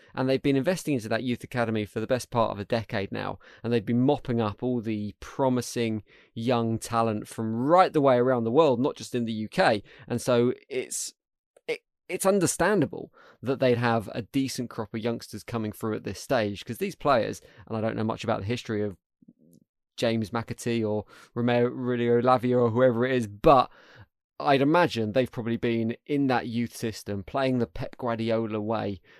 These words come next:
for probably six or so years now. So it's understandable they have got a clear route to the first team. What's happened to the other four, five, six hundred youth players that have been sucked up by City and haven't made it to the first team? That's an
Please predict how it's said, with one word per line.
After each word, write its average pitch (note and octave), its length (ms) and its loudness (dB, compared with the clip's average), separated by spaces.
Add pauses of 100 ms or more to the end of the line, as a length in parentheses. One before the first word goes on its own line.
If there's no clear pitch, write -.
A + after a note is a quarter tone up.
(100)
for - 120 -16
probably A2+ 420 -4 (680)
six - 420 -4
or A2+ 120 -2
so G#2+ 240 0
years G#2+ 420 0
now. - 300 -10 (260)
So C3 160 0
it's B2 100 -2
understandable A#2+ 480 0
they A2 140 0
have A2 260 -4
got A2 160 -4
a G#2 40 -4
clear G#2+ 360 -4
route G#2+ 280 -6
to G#2+ 100 -12
the - 80 -12
first G#2+ 380 -4
team. G2+ 260 -10 (500)
What's C3 360 0
happened C#3 320 2
to C3 100 -4
the A#2+ 120 2
other A#2 320 4 (220)
four, A#2 500 2 (120)
five, A2 720 0
six - 360 -8
hundred A2 420 -2
youth A#2 380 -4 (100)
players A2 460 0
that A#2 140 0
have A2+ 200 -4
been A2 200 0
sucked - 320 -8
up - 140 -6
by G#2+ 140 -2
City A2 420 -6
and G2+ 160 -6
haven't C#3+ 420 0
made A2 240 0
it A2 100 -8
to G2+ 100 -16
the G#2 80 -8
first G#2+ 260 -6
team? G#2 160 -6
That's - 300 -2
an B2 80 -12